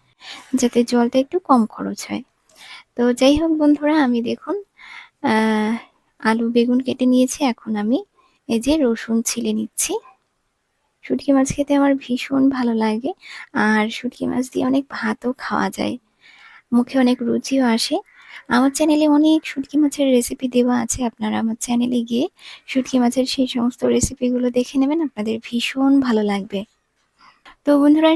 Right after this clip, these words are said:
সবজি কাটা হয়ে গেছে, পেঁয়াজ, আদা, রসুন সব কিছু কেটে নিয়েছি। এখন এই যে এভাবে করে অল্প অল্প জল দিয়ে সবজিটা ধুয়ে নেব। কি আর করা যাবে, কিছুই করার নেই, এভাবেই আমাকে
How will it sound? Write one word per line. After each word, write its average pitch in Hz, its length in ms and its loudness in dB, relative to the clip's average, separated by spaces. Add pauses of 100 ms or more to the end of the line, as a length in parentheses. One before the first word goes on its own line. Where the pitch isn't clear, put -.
সবজি 262 320 0
কাটা 254 360 0
হয়ে 269 200 2
গেছে, 220 300 -2 (140)
পেঁয়াজ, 233 360 0 (100)
আদা, 220 180 -4
রসুন 220 340 -4 (100)
সব 226 220 -8
কিছু - 260 -6 (500)
কেটে 240 240 -2
নিয়েছি। 240 320 0 (120)
এখন 220 240 -8
এই 208 140 -4
যে 339 100 -6 (560)
এভাবে 220 400 -4
করে 247 240 -4
অল্প 226 280 0
অল্প 208 180 -6 (140)
জল 214 260 -10
দিয়ে 262 140 -4 (100)
সবজিটা 208 440 -6 (600)
ধুয়ে 220 280 0
নেব। 185 160 -8 (1080)
কি 285 180 -2
আর 285 120 2 (100)
করা 254 200 -2
যাবে, 254 180 -2 (120)
কিছুই 254 360 -6
করার 226 280 -2
নেই, 277 160 0
এভাবেই 226 480 -4
আমাকে 220 260 -10